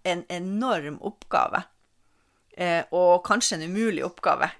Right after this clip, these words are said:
å skulle liksom få det her til, fordi at det avhenger av aktører som Biden har null kontroll over, for eksempel det republikanske partiet. Men det jeg skriver om i artikkelen er at for at U S A skal finne ut hvilken rolle de nå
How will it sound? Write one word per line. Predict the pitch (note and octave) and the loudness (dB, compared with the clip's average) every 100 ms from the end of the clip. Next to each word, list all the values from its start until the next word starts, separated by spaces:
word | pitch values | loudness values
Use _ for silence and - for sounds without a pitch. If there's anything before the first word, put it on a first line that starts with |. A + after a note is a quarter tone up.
| _ - | _ -10
å | |
skulle | F3+ F#3 E3+ E3 | -10 -4 -4 -4
liksom | E3+ E3+ | -6 -8
få | - F#3+ | -2 -2
det | D#3+ | -2
her | D#3+ - | -6 -2
til, | C4+ | -4
fordi | - F#3 | -2 -2
at | F#3 | 0
det | E3+ | 0
avhenger | F3+ G3 F#3+ D#3+ D#3 - | 0 0 -2 -4 -4 -2
av | D3+ D#3 D3+ - _ - | 2 4 2 -6 _ -16
aktører | - - G3 D#3 | -16 -4 0 0
som | E3 D#3+ _ - | -4 -12 _ -6
Biden | - E3+ E3+ | 0 0 0
har | E3+ | -8
null | F3 F3+ | -6 -6
kontroll | - D#3+ G3 F#3 | -10 -2 0 0
over, | D3+ D3+ | -2 -4
for | E3 | -6
eksempel | - F#3+ - D3+ | -4 -6 -6 -12
det | D3+ | -12
republikanske | - D#3+ D#3+ E3 - E3 | -12 -16 -12 -12 -14 -14
partiet. | F#3 E3+ - _ _ _ _ _ _ _ _ - | -8 -8 -10 _ _ _ _ _ _ _ _ -18
Men | - G3+ | -6 0
det | G#3 | 2
jeg | G3 | 2
skriver | - G#3+ F3 | -2 -4 -4
om | E3 | -6
i | |
artikkelen | D#3 A#3+ A#3 F3+ | -8 -8 -10 -6
er | D#3+ | -4
at | - _ - - - - | -6 _ -20 -20 -20 -12
for | - A#3+ G3+ | 4 6 8
at | D#3 F#3 | 6 2
U | |
S | F#3+ | -2
A | F#3 | -2
skal | - - | -4 -6
finne | G#3 G3+ F3 | -4 -4 -6
ut | - - - | -10 -20 -12
hvilken | G3 G#3+ G#3 F#3 | -4 -4 -4 -2
rolle | F3+ F#3+ | 0 0
de | E3+ | -2
nå | E3+ F#3+ | -6 -6